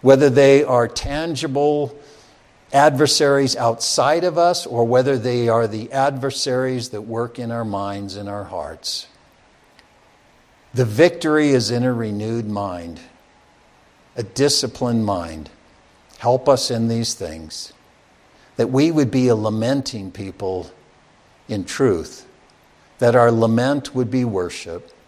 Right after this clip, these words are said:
and that you would be pleased and honored, because our lament accords with the truth.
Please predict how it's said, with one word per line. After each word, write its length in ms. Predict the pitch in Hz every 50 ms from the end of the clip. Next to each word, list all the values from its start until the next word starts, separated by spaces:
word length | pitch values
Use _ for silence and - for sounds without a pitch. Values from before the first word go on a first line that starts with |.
| _ _ _ _ _ _ _ _ _ _ _ _ _ -
and 120 | - 107 98
that 180 | 104 101 104
you 200 | 104 110 117 127
would 160 | 131 135 123 101
be 160 | 117 113 107
pleased 560 | - - 117 110 117 117 117 117 110 - -
and 140 | 117 104 98
honored, 420 | 87 85 82 87 87 85 80 - _ _ _ _ _ _ _ _ _ _ _ _ _ _ _ _ _ _ _ _ _ _ _ _ _ _ _ _ _ _ _ _ _ _
because 320 | - 120 117 - 123 104 120
our 160 | 107 104 107
lament 680 | 104 104 101 104 110 113 123 127 123 127 - - - - _ - -
accords 500 | 113 - - - 107 107 110 107 - -
with 200 | 117 110 - -
the 100 | 113 104
truth. 580 | - - - 90 71 69 65 - - - -